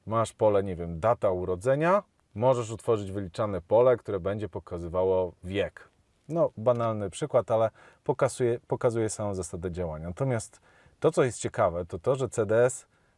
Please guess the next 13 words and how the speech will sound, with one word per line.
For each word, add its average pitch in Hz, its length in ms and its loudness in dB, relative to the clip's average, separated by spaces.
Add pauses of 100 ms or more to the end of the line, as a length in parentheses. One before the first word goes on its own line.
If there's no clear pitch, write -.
(120)
daje 123 340 4
możliwość 110 500 -4
tworzenia 110 420 -6
też - 220 -12
pól 113 320 -2
typu 104 460 -6 (240)
rollup. 101 440 2
I 117 100 0
one, 147 260 2 (140)
tak 113 160 -4
jak 113 260 0 (500)
pole 110 220 2
wyliczane, 113 560 0